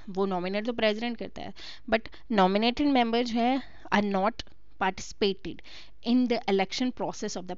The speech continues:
president। इलेक्शन जो है, वो हेल्ड किया जाता है as the system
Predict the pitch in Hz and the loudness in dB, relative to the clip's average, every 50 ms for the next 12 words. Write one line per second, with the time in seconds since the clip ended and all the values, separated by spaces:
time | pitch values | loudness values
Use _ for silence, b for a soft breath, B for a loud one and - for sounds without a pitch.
0 | - - 185 - 156 170 - - - - - - - - - - - - - - | -8 -8 -8 -8 -10 -10 -12 -14 -14 -14 -14 -14 -14 -14 -14 -14 -14 -14 -14 -14
1 | - - - - - - - - - - - - - - - - - - - - | -14 -14 -14 -14 -14 -14 -14 -14 -14 -12 -14 -14 -14 -14 -14 -12 -14 -14 -14 -14
2 | - - - - B B B B B B B B B 240 269 302 - - - 339 | -14 -14 -12 -12 B B B B B B B B B 6 6 6 6 6 6 8
3 | 320 302 330 294 247 269 277 311 302 262 247 240 208 226 233 233 247 - - 220 | 8 8 8 6 6 6 4 2 2 0 0 2 4 2 2 2 0 0 2 2
4 | 196 185 185 175 175 208 208 202 190 190 208 226 262 - - - 214 - - - | 2 2 0 -2 0 2 2 2 2 0 0 -2 -2 -2 -2 -4 -4 -4 -4 -4
5 | - 190 180 | -4 -4 -4